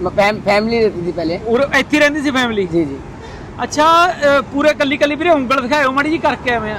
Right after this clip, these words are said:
Speaker 2: ਅੱਛਾ, ਇਸ ਲੋਡ ਤੇ ਨੇ, ਹੈ ਨਾ? ਤੇਰੀਆਂ ਆਹ ਦੋ ਉਂਗਲਾਂ ਨੇ ਬਾਈ ਕਿਹੜੀਆਂ, ਆਹ ਠੀਕ ਨੇ?
Speaker 1: जी, जी।
Speaker 2: ਰੋਟੀ ਕਿਵੇਂ ਖਾਣਾ ਬਾਈ?
Speaker 1: इन्हीं दोनों से।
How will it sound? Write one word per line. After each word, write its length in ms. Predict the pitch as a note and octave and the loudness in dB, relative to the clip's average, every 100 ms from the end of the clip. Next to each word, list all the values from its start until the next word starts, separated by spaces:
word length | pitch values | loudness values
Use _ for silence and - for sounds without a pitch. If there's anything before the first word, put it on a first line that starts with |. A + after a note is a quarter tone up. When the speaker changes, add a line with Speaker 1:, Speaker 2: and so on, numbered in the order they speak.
| F#3 | -8
Speaker 2:
ਅੱਛਾ, 320 | G#3+ G3+ G3+ | -8 -2 0
ਇਸ 160 | F#3+ F#3 | -2 -2
ਲੋਡ 160 | F3+ E3+ | -4 -4
ਤੇ 180 | E3 | -6
ਨੇ, 80 | D3+ | -6
ਹੈ 80 | D#3 | -6
ਨਾ? 100 | A3 - - - | -6 -8 -8 -2
ਤੇਰੀਆਂ 280 | C#4+ D#4+ E4+ | 0 4 4
ਆਹ 300 | D#4 B3+ D4 | 4 2 0
ਦੋ 120 | C4+ | 2
ਉਂਗਲਾਂ 460 | C#4 C#4+ C4+ C#4 | 2 2 2 2
ਨੇ 80 | C#4 | 2
ਬਾਈ 180 | C#4+ D4+ | 0 0
ਕਿਹੜੀਆਂ, 260 | D4 D#4 D4+ | 0 0 2
ਆਹ 140 | D#4 | 2
ਠੀਕ 240 | B3 A3+ | 2 -2
ਨੇ? 160 | E3+ C#3+ F3 | -2 -4 -2
Speaker 1:
जी, 180 | A3+ F#3+ | 2 2
जी। 140 | D3 D3 - - - | 0 -12 -14 -12 -2
Speaker 2:
ਰੋਟੀ 340 | A3+ C#4 D#4 | 0 2 2
ਕਿਵੇਂ 220 | D#4 D#4 B3+ | 2 2 2
ਖਾਣਾ 220 | B3+ A#3 | 2 2
ਬਾਈ? 180 | G3+ D#3+ - | 2 0 -2
Speaker 1:
इन्हीं 200 | A3+ C4+ | 0 0
दोनों 340 | A#3+ A#3 G#3+ | 0 0 -2
से। 40 | G3 | -6